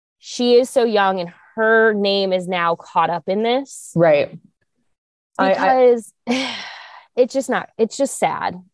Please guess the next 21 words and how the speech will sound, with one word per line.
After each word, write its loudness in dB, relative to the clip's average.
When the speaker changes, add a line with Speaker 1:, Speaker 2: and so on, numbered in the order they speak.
Speaker 1:
That's 0
the -2
only 2
word 2
I 2
can -8
use -8
is -4
it's -4
just -8
sad. -2
<laughs> -4
Speaker 2:
I 4
think 4
it's, -4
it's 0
very 4
sad, 4
especially 0
when 2
you, 0